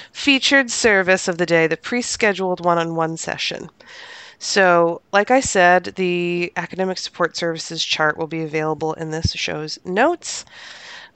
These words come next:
But just a quick rundown, pre-scheduled one-on-one sessions are only available with academic support peer tutors and coaches. A peer tutor is a student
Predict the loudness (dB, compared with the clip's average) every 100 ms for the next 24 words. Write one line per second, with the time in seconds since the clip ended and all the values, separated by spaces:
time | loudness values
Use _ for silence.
0 | -4 -4 2 2 2 -4 -2 0 0 2
1 | 2 2 4 4 6 4 0 -6 -6 -6
2 | -2 -2 0 -2 -2 0 0 0 -2 -4
3 | -6 -4 -4 -4 -2 0 0 0 0 0
4 | 0 0 0 0 -4 -8 -10 -18 _ _
5 | -20 -20 _ -8 -6 -4 -2 -2 -6 -12
6 | -8 -8 -8 -6 -6 -4 -2 -2 -4 -6
7 | -10 -10 -10 -8 -10 -10 -12 -12 -12 _
8 | _ _ _ _ _ _ _ -12 -6 -4
9 | -2 -2 0 0 -2 -4 -6 -6 -4 0
10 | 0 0 0 0 -2 -4